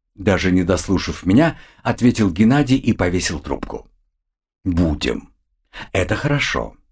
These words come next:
Это значит, он приедет не один. И правильно. Сдается мне, тетка из-за двери сейчас в таком состоянии,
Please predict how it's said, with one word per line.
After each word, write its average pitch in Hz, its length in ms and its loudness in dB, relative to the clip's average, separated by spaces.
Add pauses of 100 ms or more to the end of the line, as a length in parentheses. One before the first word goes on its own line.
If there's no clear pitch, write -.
(380)
Это 90 240 0
значит, 92 600 0
он 120 260 4
приедет 104 540 2
не 120 100 4
один. 104 500 -2 (440)
И 180 100 2
правильно. 90 640 0 (400)
Сдается 101 680 2
мне, 76 240 -2
тетка 131 460 2
из-за 101 440 2
двери 156 340 4
сейчас 143 460 2
в - 120 -8
таком 120 320 2
состоянии, 110 800 2